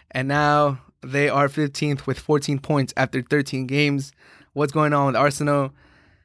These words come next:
Uh, I do have Everton winning, mostly because I think, uh, Richarlison, Sigurdsson, Calvert-Lewin, and James Rodriguez, if he comes back, that's gon-, just gonna be too much for, uh, Arsenal to defend against.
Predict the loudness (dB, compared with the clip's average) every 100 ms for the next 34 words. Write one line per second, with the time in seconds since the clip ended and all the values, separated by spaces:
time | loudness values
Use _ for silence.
0 | _ _ _ _ -2 0 0 -2 -8 -2
1 | 2 2 2 2 2 2 0 2 0 -2
2 | -10 -20 -20 -20 -8 -2 0 0 -2 -2
3 | 0 2 2 0 -4 -8 -8 -6 -6 -2
4 | -2 -2 -2 0 2 2 0 0 2 0
5 | -4 0 0 0 0 2 2 0 0 0
6 | 2 -2 -4 -12 -4 -2 0 -2 -4 _
7 | _ -20 _ _ -2 0 0 0 2 0
8 | -2 0 0 2 0 -2 -4 -4 -2 2
9 | 2 0 -2 -2 0 -4 -4 -2 -2 0
10 | -2 -2 -2 0 0 -2 -10 -2 -2 -2
11 | -2 0 0 0 -2 0 0 0 0 -6
12 | -8 -2 0 2 2 2 -2